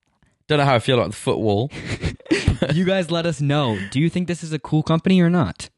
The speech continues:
Speaker 2: I would say I think
Speaker 1: I
Speaker 2: it's
Speaker 1: think
Speaker 2: pretty
Speaker 1: it's pretty
Speaker 2: cool.
Speaker 1: cool.
Speaker 2: So I think the, the Thousand Keys, that was pretty
Speaker 1: Yeah, no, that
Speaker 2: genius.
Speaker 1: is cool.
Speaker 2: Did you see the Blurred Money blocks
Speaker 1: Yeah,
Speaker 2: when they
Speaker 1: yeah.
Speaker 2: came out? That was David Dobrik partnering
Speaker 1: Yeah.
Speaker 2: with them. Oh,
Speaker 1: Is
Speaker 2: they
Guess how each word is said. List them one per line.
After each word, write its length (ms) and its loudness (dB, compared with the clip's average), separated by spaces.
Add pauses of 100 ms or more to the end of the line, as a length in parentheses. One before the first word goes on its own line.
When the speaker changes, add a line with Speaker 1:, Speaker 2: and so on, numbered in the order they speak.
(180)
Speaker 2:
I 160 -2
would 140 -6
say 320 -2
I 80 -6
think 160 -8
Speaker 1:
I 40 2
Speaker 2:
it's 120 -4
Speaker 1:
think 100 4
Speaker 2:
pretty 40 4
Speaker 1:
it's 80 -2
pretty 260 -2
Speaker 2:
cool. 0 -
Speaker 1:
cool. 220 -6 (260)
Speaker 2:
So 180 -2
I 80 -6
think 220 -10
the, 220 -8
the 160 -10
Thousand 360 -8
Keys, 300 -12
that 80 -10
was 100 -12
pretty 200 -4
Speaker 1:
Yeah, 120 4
no, 140 2
that 100 6
Speaker 2:
genius. 140 0
Speaker 1:
is 60 -10
cool. 160 0
Speaker 2:
Did 100 -2
you 80 -8
see 100 -16
the 120 -6
Blurred 320 -6
Money 240 -2
blocks 360 -2
Speaker 1:
Yeah, 220 4
Speaker 2:
when 80 4
they 100 4
Speaker 1:
yeah. 160 4
Speaker 2:
came 100 -2
out? 180 -16
That 80 -10
was 100 -12
David 240 -6
Dobrik 420 -4
partnering 120 -4
Speaker 1:
Yeah. 140 -2
Speaker 2:
with 80 -16
them. 120 -12 (380)
Oh, 240 -4
Speaker 1:
Is 100 2
Speaker 2:
they 60 2